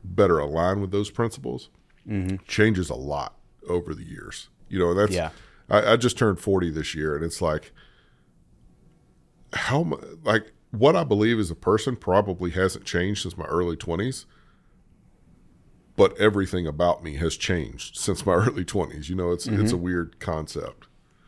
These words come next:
Speaker 2: Yep. Yeah. So definiteness of purpose, clarity is super helpful. Like, why, wh-, but at the end of the day, that's the question of, "Why am I doing what I'm doing?"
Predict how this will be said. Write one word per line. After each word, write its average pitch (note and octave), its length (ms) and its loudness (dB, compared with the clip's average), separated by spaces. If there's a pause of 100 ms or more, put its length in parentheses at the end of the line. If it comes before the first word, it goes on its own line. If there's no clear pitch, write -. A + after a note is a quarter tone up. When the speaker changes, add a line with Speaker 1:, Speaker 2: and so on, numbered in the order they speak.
(140)
Speaker 2:
Yep. G2 300 -4 (880)
Yeah. G2+ 200 4
So A2 400 4 (840)
definiteness C#3 760 2
of G#2 300 -4
purpose, G2 520 -2
clarity G#2 1160 0 (380)
is G2 240 -4
super G#2+ 500 0
helpful. F2 560 -4 (320)
Like, F2+ 120 -8
why, F2+ 340 2
wh-, F2 360 -10
but G2+ 280 0
at G2 140 -2
the G#2 120 2
end A2 80 2
of F#2+ 40 2
the F#2 60 -2
day, G#2+ 200 2
that's F#2+ 260 -2
the F#2+ 80 -6
question G#2 380 0
of, F2 160 -4 (1120)
"Why G2 460 6
am A2 160 4
I F#2+ 100 4
doing F2 360 -2
what E2 140 2
I'm D2 160 -4
doing?" A1+ 380 -10